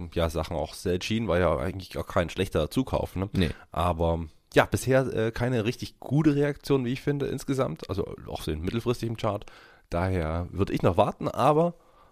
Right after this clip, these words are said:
Speaker 1: finde die Kennzahlen sehr, sehr gut und auch die Übernahme absolut sinnig und schlüssig, am dreizehnten Oktober. Philipp, was machst du?
Speaker 2: Äh, wann ist denn das? Nächste Woche?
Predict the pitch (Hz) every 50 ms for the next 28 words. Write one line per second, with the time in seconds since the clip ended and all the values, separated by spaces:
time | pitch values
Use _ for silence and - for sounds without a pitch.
0 | _ - - - 127 117 110 107 - 95 90 - 107 98 104 - - 90 78 78
1 | 78 76 87 92 92 92 92 87 - 101 107 90 82 69 69 76 - - 90 90
2 | 90 82 80 82 80 78 76 - - 85 87 - - - - 85 80 73 - -
3 | - 78 76 80 104 110 120 110 - - - - 147 147 - - - - - -
4 | - 87 85 95 101 - - - - - - - - - - - - _ _ _
5 | _ _ _ _ - 107 131 131 - 98 95 104 - - 92 85 73 76 - -
6 | 82 82 82 - - - - 92 80 73 - 87 - - 78 78 - - - 80
7 | - - - - - - - - _ _ - - _ - 95 90 92 90 90 87
8 | 85 - - _ - - 87 87 95 113 120 110 90 85 - - 104 110 107 -
9 | - 101 90 82 82 87 90 92 101 120 131 - - - 131 139 147 151 151 156
10 | 156 156